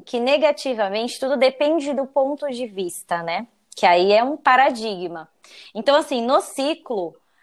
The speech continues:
a minha intenção realmente foi abordar, assim, com maior transparência o, os assuntos como um todo que impactam na disciplina, porque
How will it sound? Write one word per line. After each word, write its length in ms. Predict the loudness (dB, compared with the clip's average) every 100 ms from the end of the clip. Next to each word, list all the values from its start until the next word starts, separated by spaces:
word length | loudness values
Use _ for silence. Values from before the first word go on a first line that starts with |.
| -6
a 140 | -4
minha 240 | -2 -2 -2
intenção 760 | -4 -4 -6 -6 -2 -2 -2
realmente 760 | -4 0 0 0 -6 -6 -12 -14
foi 280 | -6 0
abordar, 640 | 0 0 -2 -2 0 0 0
assim, 500 | -6 -12 -14 -14 -16
com 160 | -12 -10
maior 600 | -8 -6 -4 -2 -4 -6
transparência 1120 | -8 -10 -10 -8 -6 -6 -8 -12 -14 -12 -12 _ _ _ _ _ -12
o, 340 | -8 -6 -6
os 140 | -6 0
assuntos 720 | 0 -2 -8 -8 -8 -10 -8
como 440 | -2 0 0 -4
um 60 | -6
todo 800 | 0 2 4 2 -2 -6 -6 -10
que 140 | -6
impactam 1000 | -2 -2 -2 2 4 4 0 -8 -6 -6 -8 _ _
na 320 | -6 0 0
disciplina, 600 | -2 -10 -12 -10 -10 -8
porque 520 | -10 -14 -10 -8 -8